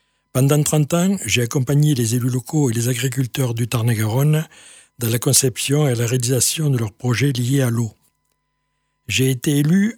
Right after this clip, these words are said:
en deux mille huit, conseiller municipal, vice-président de la communauté de communes du Quercy-Caussade, en charge des sujets liés à l'eau et à l'environnement.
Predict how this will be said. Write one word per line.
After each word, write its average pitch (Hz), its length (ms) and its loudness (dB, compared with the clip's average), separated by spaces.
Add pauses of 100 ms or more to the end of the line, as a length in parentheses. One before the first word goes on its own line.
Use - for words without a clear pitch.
en 120 120 -2
deux 120 160 0
mille 135 200 0
huit, 139 460 -4 (340)
conseiller 139 360 2
municipal, 139 840 0
vice-président 143 680 -2
de 143 140 0
la 123 100 -2
communauté 131 420 0
de 120 60 -4
communes 131 460 0
du 107 120 -12
Quercy-Caussade, 123 920 -4 (640)
en 123 140 2
charge 135 340 0
des 120 200 -2
sujets 143 500 0
liés 123 420 -2
à 113 100 -2
l'eau 143 240 2
et 135 60 2
à 120 60 0
l'environnement. 131 600 0